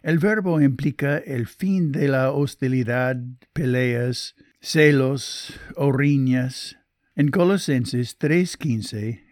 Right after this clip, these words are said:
él nos recuerda el mandamiento: "Y la paz de Dios gobierne en vuestros corazones". Colosenses tres quince. Es decir, hagan todo lo posible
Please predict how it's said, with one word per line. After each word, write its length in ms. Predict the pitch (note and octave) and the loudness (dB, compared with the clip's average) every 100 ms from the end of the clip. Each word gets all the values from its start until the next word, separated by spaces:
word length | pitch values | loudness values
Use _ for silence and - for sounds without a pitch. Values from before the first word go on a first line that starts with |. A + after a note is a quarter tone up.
| - | -2
él 300 | C#3 D3 D3 | 2 4 4
nos 340 | C#3+ C#3+ - | 4 2 -2
recuerda 800 | C3+ C3+ - C#3+ E3+ E3 B2 A#2+ | -4 -4 -2 0 2 0 0 0
el 180 | A#2+ A2+ | -2 -2
mandamiento: 1000 | A#2 A#2 A#2+ C#3 C3 G#2 F#2 G#2 G#2+ - _ _ _ - | -2 0 0 2 0 0 -4 -8 -8 -10 _ _ _ -2
"Y 140 | D3 | 0
la 320 | B2 A2+ A2 | 2 -2 -4
paz 460 | - C#3+ F3+ G3 - | -2 0 0 -2 -2
de 220 | D#3 D3+ | 0 0
Dios 580 | C#3+ C3 G#2+ A2 - - G#3+ | 2 0 0 -4 -10 -16 -8
gobierne 1400 | B2 B2+ A#2+ A#2+ A#2+ F3+ B3 B3+ A#2+ G#2 G#2+ A2+ C#3+ - _ _ _ - | -2 0 0 0 0 2 2 0 -2 -4 -2 -4 -4 -8 _ _ _ 2
en 360 | D3 C#3+ C3 - | 4 4 0 -6
vuestros 1120 | B2 A#2+ D3 A#3+ - - - A#2 G2+ - - - | -6 -2 0 0 -2 -6 -4 -4 -6 -10 -16 -8
corazones". 1000 | C3 A#2 A2 B2 A2 G2 E2+ - - - | -4 -4 -4 -4 -4 -4 -10 -14 -18 -14
Colosenses 800 | - B2+ B2 C#3+ B2+ D3+ D3 - - | -6 -4 -2 -4 -4 -6 -10 -10 -8
tres 440 | A#2+ B2 B2 - | -2 -2 -4 -8
quince. 680 | - D#3+ C#3+ - G#2 F#2+ _ | -6 -2 -2 -6 -14 -16 _
Es 200 | B2+ D3 | -2 0
decir, 520 | F3+ - B2 G2+ G#2+ - _ | 0 -2 -4 -6 -8 -14 _
hagan 580 | C3 C#3+ D#3+ E3 D#3 C3+ - | 0 2 4 2 0 -2 0
todo 460 | G3 F#3+ F3+ G3 | 2 4 4 2
lo 300 | G3 F#3 F#3 | 2 0 -2
posible 840 | - F3 - D#3 A#2+ G2 G2+ G2 | -2 -4 -2 -2 -2 -4 -12 -18